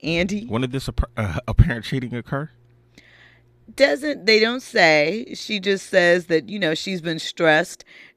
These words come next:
Speaker 1: and going through a great deal, and, you know, she wanted to talk about it on this song. Let
Speaker 2: I,
Speaker 1: things out.
Speaker 2: I had to do some research. I had to figure out the timeline situation.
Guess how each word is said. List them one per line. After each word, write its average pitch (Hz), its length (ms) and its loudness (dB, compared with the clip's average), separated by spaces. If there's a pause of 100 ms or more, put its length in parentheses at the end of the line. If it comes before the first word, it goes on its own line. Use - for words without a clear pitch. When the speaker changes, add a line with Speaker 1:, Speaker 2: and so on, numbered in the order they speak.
Speaker 1:
and 147 140 -6
going 160 300 -2
through 160 220 0
a 151 60 2
great 147 500 0
deal, 147 600 0 (260)
and, 143 840 -6
you 196 120 -10
know, 151 260 -4 (240)
she - 240 -12
wanted 151 240 -2
to - 60 -16
talk 175 320 0
about 151 340 2
it 151 140 -2
on 147 240 -2
this 143 180 -4
song. 113 640 -8 (800)
Let 139 220 0
Speaker 2:
I, - 20 -4
Speaker 1:
things 143 320 -4
out. 117 340 -4 (100)
Speaker 2:
I 90 60 -14
had 90 120 -6
to 78 60 -10
do 78 140 -4
some 80 180 -12
research. 78 380 -10
I 82 40 -8
had 82 80 -8
to - 40 -12
figure 78 240 -10
out 78 140 -12 (240)
the 90 80 -16
timeline 78 600 -10
situation. 76 680 -10